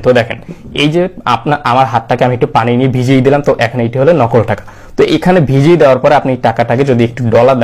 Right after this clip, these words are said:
দেন, দেখতে পাইলেন, এই যে দেখেন টাকার এইখানে এই যে উপরে যে, এই যে টাকার উপর থেকে একদম দেখেন উঠে গেছে এবং সাদা হয়ে গেছে টাকাটা। আর এই যে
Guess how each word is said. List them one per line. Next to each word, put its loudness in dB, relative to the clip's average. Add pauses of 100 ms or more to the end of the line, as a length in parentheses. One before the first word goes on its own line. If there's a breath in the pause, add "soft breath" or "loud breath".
(120)
দেন, -2 (760)
দেখতে -2
পাইলেন, -8 (220)
এই 2
যে 2
দেখেন -4 (800 soft breath)
টাকার 2 (100)
এইখানে 2 (100)
এই 2
যে 2 (100)
উপরে 4 (140)
যে, 4 (280)
এই 0
যে 0 (120)
টাকার 2
উপর 0 (100)
থেকে 0 (100)
একদম 0 (440)
দেখেন 2
উঠে 0
গেছে 0
এবং 0 (120)
সাদা 2
হয়ে 0
গেছে -6 (100)
টাকাটা। -8 (440 loud breath)
আর 0 (180)
এই 2
যে 2